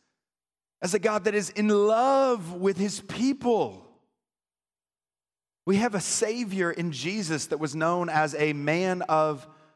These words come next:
sorrows, who was vehemently angry, who seethed in anger, and not just at the Pharisees, but at death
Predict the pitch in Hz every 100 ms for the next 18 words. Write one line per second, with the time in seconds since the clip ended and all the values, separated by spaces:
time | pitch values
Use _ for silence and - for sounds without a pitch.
0 | _ _ - - - 165 185 180 156 123
1 | 107 92 87 - - - - _ _ _
2 | _ _ _ _ _ _ _ _ _ _
3 | _ - 233 208 170 - - _ 113 117
4 | 147 233 269 240 202 190 165 160 - 165
5 | 202 247 247 180 170 131 98 - - -
6 | _ _ _ _ _ _ _ _ 214 -
7 | - - 233 254 277 254 214 147 165 170
8 | 185 170 196 233 214 156 139 147 214 -
9 | 202 196 185 170 - 208 247 226 - 185
10 | 147 123 151 175 175 - - - 131 202
11 | 269 269 170 - -